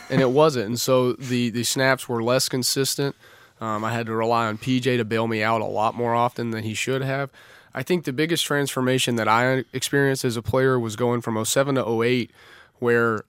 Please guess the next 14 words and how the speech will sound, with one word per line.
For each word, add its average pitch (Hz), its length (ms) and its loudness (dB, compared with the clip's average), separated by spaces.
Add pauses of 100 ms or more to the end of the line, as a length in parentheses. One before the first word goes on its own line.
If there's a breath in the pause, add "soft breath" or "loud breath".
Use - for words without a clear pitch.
(420)
I 123 60 0
took 139 240 0
on 135 140 4
the 131 60 0
mentality 123 480 0
that 110 140 -4
it 107 100 -4
wasn't 120 320 -4
gonna 120 140 -4
be 110 180 -6
about 101 260 -2
my 98 280 -4
success 123 500 -6
anymore, 131 500 -6